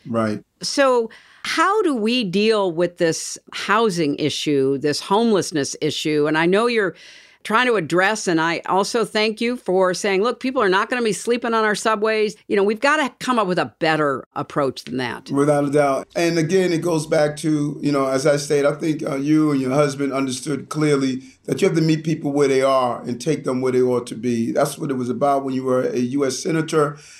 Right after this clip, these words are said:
Speaker 1: And that is what we want to carve our, uh, administration, um, about. And, you know, at the heart of my administration, every staffer, my deputy mayors, when you listen to their stories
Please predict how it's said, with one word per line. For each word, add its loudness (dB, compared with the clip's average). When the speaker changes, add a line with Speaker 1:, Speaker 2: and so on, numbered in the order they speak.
Speaker 1:
And 2
that 4
is -2
what 0
we -4
want 0
to 0
carve 2
our, 2
uh, 0
administration, -2
um, -6
about. 0
And, 2
you -2
know, 2
at 2
the 0
heart 2
of 0
my -2
administration, -2
every 2
staffer, 2
my -2
deputy 0
mayors, 2
when 0
you 0
listen 0
to -6
their 0
stories -2